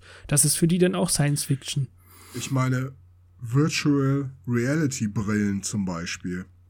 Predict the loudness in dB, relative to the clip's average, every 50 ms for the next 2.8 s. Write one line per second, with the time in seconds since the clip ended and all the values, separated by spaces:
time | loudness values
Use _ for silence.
0 | -20 _ -20 _ -20 -20 _ _ _ _ _ _ -20 _ -4 -4 -2 0 -2 -2
1 | -4 -6 -8 -12 -12 -2 0 0 2 4 2 2 4 4 4 4 6 4 2 0
2 | -4 -6 -8 -8 -4 -2 0 2 2 2 0 0 -2 -6 -8